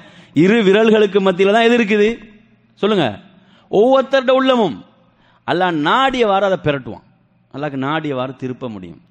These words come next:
அப்ப நாங்க தொடர்பு அங்க வச்சு கொண்டோம்டா, அல்லாஹ் தான் இங்க திருப்புறதெல்லாம். புரியுதா? நாங்க தொடர்பு எங்க வச்சுக்கொள்ளணும்? அங்க மாலிக்குல் முல்க், உள்ளங்களுக்கெல்லாம் அவன் தான் அதிபதி. அவனோடு நாங்க தொடர்பு வைத்துக் கொண்டோம் என்றால்,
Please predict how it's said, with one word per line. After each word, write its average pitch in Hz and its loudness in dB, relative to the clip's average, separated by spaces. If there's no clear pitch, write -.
அப்ப 175 -4
நாங்க 208 2
தொடர்பு 196 0
அங்க 185 0
வச்சு 170 -2
கொண்டோம்டா, 139 -6
அல்லாஹ் 233 0
தான் 240 0
இங்க 220 -4
திருப்புறதெல்லாம். 165 -4
புரியுதா? 143 0
நாங்க 214 0
தொடர்பு 220 -2
எங்க 214 0
வச்சுக்கொள்ளணும்? 202 -4
அங்க 247 0
மாலிக்குல் 254 2
முல்க், 240 2
உள்ளங்களுக்கெல்லாம் 254 0
அவன் 254 0
தான் 240 2
அதிபதி. 220 -2
அவனோடு 285 0
நாங்க 262 0
தொடர்பு 233 -2
வைத்துக் 196 -2
கொண்டோம் 180 -4
என்றால், 165 -2